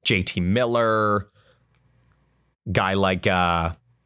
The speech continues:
you know, Brandon, Brandon Hagel's been talked about. He's got seventeen goals this season. Rickard Rakell.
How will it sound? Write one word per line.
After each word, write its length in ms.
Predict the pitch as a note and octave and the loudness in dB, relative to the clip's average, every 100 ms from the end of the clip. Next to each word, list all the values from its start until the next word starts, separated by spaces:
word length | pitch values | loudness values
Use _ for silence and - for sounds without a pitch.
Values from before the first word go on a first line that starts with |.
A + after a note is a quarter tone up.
| _ _ _ _ _ _ - | _ _ _ _ _ _ -6
you 140 | G2 G2+ | 0 0
know, 80 | E2 | 2
Brandon, 440 | G#2 G2 F#2 F#2+ | 2 2 0 0
Brandon 300 | A#2+ G#2+ F#2+ | 2 2 0
Hagel's 400 | B2 B2+ B2 G#2 | -2 0 0 0
been 120 | A#2 | -2
talked 340 | - A#2 A2 G#2 | 0 0 0 -2
about. 360 | A2 A2 G#2+ | 0 2 0
He's 200 | G#2+ G2+ | 0 -4
got 260 | A2+ A2 G#2 | -2 0 0
seventeen 460 | A#2 G#2 F#2+ G#2+ G#2 | 0 0 0 0 0
goals 280 | G#2 G2+ | 0 0
this 160 | F#2+ G2+ | -2 -2
season. 580 | - G2+ G2+ G#2 G2+ F#2 - | 0 0 2 2 2 -2 -2
Rickard 400 | - G2 - G#2 | -2 0 0 0
Rakell. 760 | F2 F2 - A#2 B2 A#2+ A#2+ | 0 -4 -4 -2 0 2 2